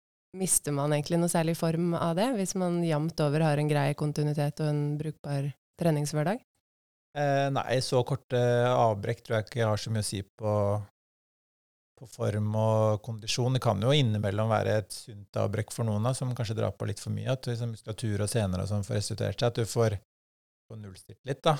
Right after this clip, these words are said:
Speaker 1: Mm.
Speaker 2: Så det trenger jo ikke bety så mye det. Eh, de infeksjonene som måtte sette deg mest tilbake fysisk, er jo de litt mer langvarige infeksjonene, særlig der du har feber, da, hvor du på en måte er allment påvirket, og er, kanskje er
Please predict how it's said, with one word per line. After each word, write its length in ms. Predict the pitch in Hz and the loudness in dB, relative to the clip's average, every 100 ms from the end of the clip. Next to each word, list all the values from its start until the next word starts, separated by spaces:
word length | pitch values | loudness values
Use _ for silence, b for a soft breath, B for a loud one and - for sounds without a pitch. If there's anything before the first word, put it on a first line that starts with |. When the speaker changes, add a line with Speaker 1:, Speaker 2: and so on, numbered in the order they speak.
| - 233 | 0 0
Speaker 1:
Mm. 160 | 196 160 - - | 2 0 -6 -14
Speaker 2:
Så 160 | - 120 | -4 0
det 80 | 123 127 | 0 0
trenger 240 | 104 92 | 0 -2
jo 80 | 107 | 0
ikke 1400 | 135 131 131 127 123 123 123 123 123 123 120 117 - 117 | 2 4 6 4 4 4 4 4 2 0 0 -2 -4 -2
bety 240 | 127 123 107 | -2 0 -2
så 80 | - 110 | -2 -2
mye 80 | 110 | 2
det. 100 | 123 139 131 - _ _ | 6 6 4 -2 _ _
Eh, 320 | 117 117 117 117 | -4 0 0 -2
de 140 | 113 110 | -6 -10
infeksjonene 640 | 107 117 - 123 95 101 101 | -12 -8 -4 -4 -4 -6 -10
som 160 | 120 113 | -10 -4
måtte 160 | 110 | -2
sette 160 | 110 - 104 | -2 0 0
deg 80 | |
mest 160 | 104 - | -2 -4
tilbake 460 | 104 101 - 110 101 | -4 -4 -4 -6 -6
fysisk, 840 | - 104 95 - 127 - - - - _ _ _ _ _ 107 | -6 -6 -6 -4 -2 -2 -6 -12 -16 _ _ _ _ _ 0
er 140 | 101 98 | 2 2
jo 340 | 104 104 107 107 | 2 2 0 0
de 300 | 101 104 101 | -4 -10 -12
litt 160 | 104 - | -18 -6
mer 80 | 110 | 0
langvarige 460 | 107 98 95 98 104 | 0 0 -2 -2 -4
infeksjonene, 340 | 104 104 104 107 | -4 -4 -2 0
særlig 220 | 110 107 | 2 2
der 60 | 104 | 2
du 60 | 104 | 0
har 80 | 101 | 0
feber, 380 | 110 90 113 120 | -4 -4 2 4
da, 60 | |
hvor 160 | 107 107 | 4 0
du 60 | 107 | -4
på 60 | |
en 20 | 110 | -6
måte 160 | 107 | -4
er 140 | 107 113 | 0 2
allment 460 | 107 104 104 107 - | 2 0 -4 -6 -6
påvirket, 560 | 107 95 - 117 113 - _ _ _ _ _ 113 | -6 -6 -2 0 0 -2 _ _ _ _ _ 0
og 140 | 110 | 2
er, 60 | 107 | 2
kanskje 240 | 120 | 2
er 60 | 107 | 0